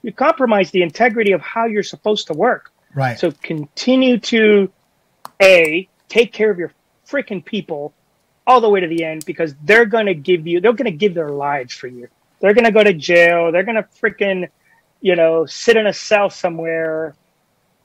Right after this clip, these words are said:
Speaker 1: and, you know, but be there to back them up because you know, uh, those, you know, being an American hostage, and there's been very many of them, dude, that's a world I never wanted to be in. Like, I'd
Speaker 2: Right.
Speaker 1: rather have,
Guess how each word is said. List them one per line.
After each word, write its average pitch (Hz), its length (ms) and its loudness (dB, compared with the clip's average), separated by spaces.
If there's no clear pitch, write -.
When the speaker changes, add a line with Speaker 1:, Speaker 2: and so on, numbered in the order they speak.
Speaker 1:
and, 175 380 0
you 185 100 -2
know, 165 320 -4
but 185 240 -2
be 226 180 0
there 226 160 4
to 196 80 2
back 185 300 0
them 175 160 -4
up 180 120 0
because 156 380 -8
you 196 120 -10
know, 151 120 -10
uh, - 200 -14
those, 170 360 0
you 277 200 -12
know, 165 160 -10
being 180 300 4
an 170 60 6
American 165 360 4
hostage, 196 480 0
and 156 160 -8
there's 151 140 -10
been 160 240 -4
very 156 240 0
many 196 240 0
of 160 80 0
them, 147 180 -10
dude, 240 160 4
that's 277 180 0
a 180 60 0
world 165 340 2
I 190 100 0
never 160 380 -4
wanted 131 280 -14
to 127 60 -18
be 127 180 -16
in. 123 120 -18
Like, 160 160 -4
I'd - 140 4
Speaker 2:
Right. - 120 6
Speaker 1:
rather 151 220 0
have, 135 240 -8